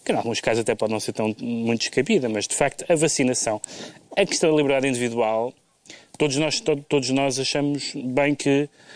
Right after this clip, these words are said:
acho eu, que todos nós achamos bem que tem que se usar cinto, cinto de segurança.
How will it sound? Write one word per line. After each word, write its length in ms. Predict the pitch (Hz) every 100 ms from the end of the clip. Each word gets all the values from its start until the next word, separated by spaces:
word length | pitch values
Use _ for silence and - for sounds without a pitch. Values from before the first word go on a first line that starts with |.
| -
acho 200 | 107 -
eu, 140 | 123 127 - _ -
que 60 | -
todos 220 | 117 117
nós 180 | 120 -
achamos 220 | 127 120
bem 240 | 127 131
que 100 | 127
tem 180 | - 131
que 60 | 123
se 60 | 135
usar 160 | 127
cinto, 420 | 123 139 - 135 -
cinto 240 | - 135
de 60 | -
segurança. 460 | - 147 135 127